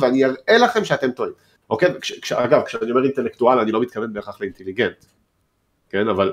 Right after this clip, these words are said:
אה, אה, עצם המחשבה היא אינטלקטואלית, רוח הדברים היא רוח אינטלקטואלית. ככה אני רואה את זה.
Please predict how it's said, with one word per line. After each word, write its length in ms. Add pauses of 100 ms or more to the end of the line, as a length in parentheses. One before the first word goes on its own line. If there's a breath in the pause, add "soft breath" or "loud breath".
אה, 60 (580)
אה, 60 (200)
עצם 400
המחשבה 640
היא 120
אינטלקטואלית, 840
רוח 540
הדברים 680
היא 120
רוח 320
אינטלקטואלית. 880 (500)
ככה 260
אני 120
רואה 220
את 80
זה. 80